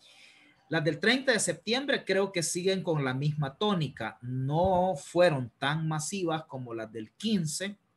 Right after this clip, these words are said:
entre otras razones porque el quince fue un día feriado y, y más gente podía participar.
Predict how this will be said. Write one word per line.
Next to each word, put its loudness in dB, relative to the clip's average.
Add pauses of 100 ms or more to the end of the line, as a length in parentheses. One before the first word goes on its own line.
(760)
entre -10
otras -2
razones -4
porque -6 (720)
el -12
quince -4
fue -8
un -12
día -8
feriado 4
y, -8 (380)
y -2
más -4
gente -2
podía -8
participar. -6